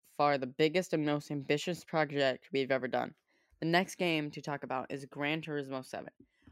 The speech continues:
a driving game set to release on March fourth, twenty twenty-two, on both P S five and P S four. And Gran Turismo seven brings together the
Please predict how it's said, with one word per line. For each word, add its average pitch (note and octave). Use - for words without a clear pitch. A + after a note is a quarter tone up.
a -
driving F3
game G3
set D#3+
to -
release D3
on B2
March C3
fourth, C#3+
twenty C#3
twenty-two, C#3+
on C#3
both C#3
P D#3
S E3+
five C#3+
and D3
P C#3
S C3
four. -
And D3+
Gran D#3+
Turismo F3+
seven C#3+
brings D3
together C3
the B2